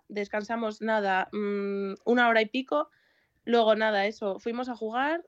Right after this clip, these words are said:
y nos fuimos directas para el aeropuerto para irnos a la otra isla, Lanzarote, descansamos lo que pudimos, jugamos y de vuelta para casa, un viaje largo que, bueno, eso, salimos de, de Lanzarote en el avión a las tres y llegamos a Gijón a las once casi.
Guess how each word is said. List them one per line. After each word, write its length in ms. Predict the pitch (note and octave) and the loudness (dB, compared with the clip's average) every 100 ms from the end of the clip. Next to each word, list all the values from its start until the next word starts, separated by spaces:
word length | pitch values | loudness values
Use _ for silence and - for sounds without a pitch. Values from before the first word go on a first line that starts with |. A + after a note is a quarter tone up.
| - | -8
y 140 | A3+ | -6
nos 180 | G#3+ G#3 | -4 -4
fuimos 240 | A#3+ A3+ G#3 | -4 -4 -2
directas 360 | G#3 G#3+ A#3+ | -4 -4 -8
para 180 | - A#3 A3+ | -2 0 2
el 60 | |
aeropuerto 500 | A3+ A3 B3 B3 C#4 | 2 0 -4 -2 -4
para 200 | A3+ G3+ | 0 2
irnos 260 | G#3 G3 F#3 | 2 -2 -4
a 40 | |
la 120 | F3+ | -4
otra 280 | F#3 - G#3+ | -4 -2 -2
isla, 260 | A#3 A#3+ A#3 | -2 -2 -2
Lanzarote, 720 | A3+ A3 A#3 C4 C#4 D#4+ E4+ _ _ _ _ | -2 -6 -4 -4 -4 -4 -6 _ _ _ _
descansamos 720 | G#3+ G#3+ G3+ G3+ G#3+ A3+ G#3 G#3+ | -2 -2 -2 0 0 -2 -4 0
lo 180 | A3 | 0
que 100 | G#3+ | 0
pudimos, 600 | G#3 G#3+ A3+ C4 D4 D#4+ _ | -2 -2 -2 -2 -2 -4 _
jugamos 680 | A3 A3 A#3 C4+ D4+ D4+ - | 0 4 4 4 2 0 -4
y 220 | A3+ G#3 | -2 0
de 80 | G3+ | 2
vuelta 320 | G3+ G3+ G#3 | 2 2 2
para 240 | G#3+ G#3 - | 2 2 0
casa, 400 | A3 A#3 B3 A#3 | 0 0 0 0
un 120 | A3 | -2
viaje 540 | G#3+ - G#3+ G#3 G#3 | -4 -4 -4 -2 -2
largo 380 | G#3+ G#3+ A3+ B3 | 2 2 0 -4
que, 160 | A3 G#3+ | -2 -4
bueno, 240 | G#3 G#3 | -2 -4
eso, 200 | G3+ A3 | -6 -8
salimos 440 | G3 F3+ F3+ G3 G3 | -4 -4 -6 -12 -12
de, 440 | G#3 G#3 G#3 G3+ _ _ _ _ - | -10 -8 -8 -10 _ _ _ _ -2
de 160 | A#3 | 2
Lanzarote 480 | A3 A3 A3 A3 A3 | 4 4 2 2 -2
en 80 | A3+ | -2
el 100 | A3+ | 0
avión 280 | A3+ A3+ A3 | 0 -2 -2
a 60 | |
las 260 | A3 G#3+ - | -2 -4 -6
tres 340 | B3 B3+ B3+ | -4 -4 -6
y 80 | A#3+ | -6
llegamos 420 | A3+ G#3+ A3 A3 | -6 -4 -6 -8
a 80 | A3 | -8
Gijón 400 | A3 G#3+ A3 A3+ | -8 -8 -8 -4
a 100 | A3 | -4
las 760 | G#3 G3+ G3 G3 G3 F#3+ F#3 | -2 -2 -2 -4 -6 -8 -8
once 320 | A3 G#3+ - E3+ | -8 -8 -10 -6
casi. 360 | F#3+ - F#3+ | -8 -8 -20